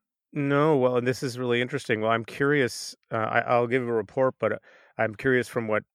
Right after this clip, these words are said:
Tasha said, how she fits on your scale of hypnotic capacity, because I guess one of the things that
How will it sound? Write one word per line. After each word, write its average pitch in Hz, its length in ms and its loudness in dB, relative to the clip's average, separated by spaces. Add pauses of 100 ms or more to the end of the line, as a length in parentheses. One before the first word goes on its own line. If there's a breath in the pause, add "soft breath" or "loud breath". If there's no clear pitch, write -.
(160)
Tasha 123 360 2
said, 104 420 -2 (340 soft breath)
how 117 240 2
she 110 220 -6
fits - 240 -4
on 110 120 -2
your 101 120 -4
scale 113 540 0
of 95 260 -8 (180)
hypnotic 107 680 -4 (220)
capacity, 107 720 -4
because 110 400 -2 (300 loud breath)
I 135 60 -2
guess 127 200 2
one 127 200 0
of 117 80 -2
the 110 80 -4
things 113 360 -4
that 104 280 2